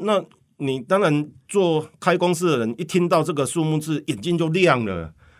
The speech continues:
哦，马上看见这个膜就文思泉涌出来了。怎么做？因为本身那时候整个念P H D，就是 master 加P H D五年，都是在做薄膜结构的控制。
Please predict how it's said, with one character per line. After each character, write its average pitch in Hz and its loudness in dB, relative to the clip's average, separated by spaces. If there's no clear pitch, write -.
哦， 135 0
马 123 -4
上 160 2
看 202 2
见 190 4
这 196 4
个 165 4
膜 120 0
就 175 0
文 143 2
思 180 -4
泉 147 0
涌 120 2
出 151 2
来 110 4
了。 95 -2
怎 131 -4
么 131 0
做？ 143 4
因 208 0
为 208 2
本 123 -2
身 180 -2
那 185 -2
时 156 -4
候 175 2
整 113 -2
个 123 0
念 156 2
P 165 2
H 165 0
D， 151 2
就 151 0
是 151 0
master 147 0
加 135 -2
P 151 0
H 120 -2
D 135 -4
五 113 -2
年， 104 -2
都 160 -2
是 156 -4
在 151 2
做 131 0
薄 104 -4
膜 110 -2
结 113 0
构 120 0
的 104 0
控 98 -2
制。 87 -8